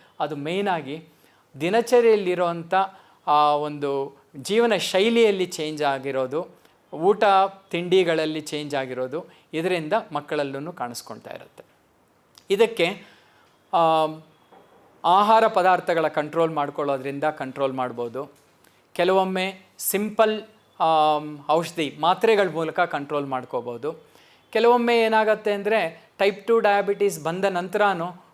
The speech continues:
ಒಂದು ಐದು ವರ್ಷ, ಐದು, ಹತ್ತು ವರ್ಷ ಆದ ನಂತರ ಇವ್ರಿಗೂ ಇನ್ಸುಲಿನ್ ಬೇಕಾಗತ್ತೆ. ಹಾಗೆ ಅಂತ ಹೇಳ್ಬಿಟ್ಟು ಟೈಪ್ ಟೂ ಡಯಾಬಿಟೀಸ್ಗೆ ಇನ್ಸುಲಿನ್ ಬೇಕಾಗೇ ಇರಲ್ಲ ಅನ್ನೋದೇನಿಲ್ಲ. ಆ, ಒಂದು ಹದಿನೈದು ಇಪ್ಪತ್ತು ವರ್ಷಗಳಲ್ಲಿ nearly sixty to eighty percent ಜನಗಳಿಗೆ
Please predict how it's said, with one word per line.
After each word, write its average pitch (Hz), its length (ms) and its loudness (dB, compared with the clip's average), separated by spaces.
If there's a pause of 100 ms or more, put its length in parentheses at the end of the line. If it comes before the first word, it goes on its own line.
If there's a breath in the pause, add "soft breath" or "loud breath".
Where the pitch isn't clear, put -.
ಒಂದು 160 260 -4
ಐದು 180 280 2
ವರ್ಷ, 180 240 -2 (200)
ಐದು, 175 240 -2
ಹತ್ತು 165 280 -4
ವರ್ಷ 165 220 -2
ಆದ 160 220 2
ನಂತರ 160 360 -4 (360 loud breath)
ಇವ್ರಿಗೂ 226 480 4
ಇನ್ಸುಲಿನ್ 170 560 -8
ಬೇಕಾಗತ್ತೆ. 131 640 -6 (560 soft breath)
ಹಾಗೆ 180 200 2
ಅಂತ 214 160 0
ಹೇಳ್ಬಿಟ್ಟು 220 340 0
ಟೈಪ್ 196 340 -2
ಟೂ 220 120 0
ಡಯಾಬಿಟೀಸ್ಗೆ 196 600 0
ಇನ್ಸುಲಿನ್ 175 440 -8
ಬೇಕಾಗೇ 202 540 2
ಇರಲ್ಲ 175 360 0
ಅನ್ನೋದೇನಿಲ್ಲ. 151 800 -6 (460 soft breath)
ಆ, 156 40 2 (380)
ಒಂದು 170 240 -2
ಹದಿನೈದು 180 460 -2
ಇಪ್ಪತ್ತು 175 340 -4
ವರ್ಷಗಳಲ್ಲಿ 170 800 -2 (160)
nearly 196 540 -2
sixty 196 640 -8
to 202 120 -2
eighty 160 380 -6
percent 175 300 -8
ಜನಗಳಿಗೆ 147 640 -6